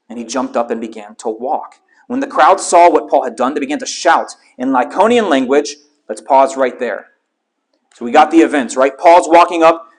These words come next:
to the city. There's a man there from birth who is lame. Paul looks intently at him, and then he says with a loud voice, "Stand up on your feet." And the man begins to walk, and the crowds see him. Now go to Acts chapter three.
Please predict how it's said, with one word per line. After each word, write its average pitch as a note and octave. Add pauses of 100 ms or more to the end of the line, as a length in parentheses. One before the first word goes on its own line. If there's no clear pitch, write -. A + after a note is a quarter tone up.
(120)
to E3
the D#3+
city. F3
There's C#3+
a D#3
man E3+
there E3+
from D3
birth D3
who C#3+
is C3
lame. A#2 (200)
Paul F3
looks G3+
intently F#3
at B2
him, C#3 (460)
and C#3
then E3+
he -
says A3+
with G#3+
a G3+
loud F3
voice, D3+
"Stand A#3
up -
on D#3+
your C#3
feet." - (140)
And C3
the C3+
man C#3
begins A#2
to B2
walk, C#3+ (180)
and A#2
the A2+
crowds - (100)
see -
him. - (240)
Now A2
go A#2
to A#2+
Acts A#2
chapter A2+
three. B2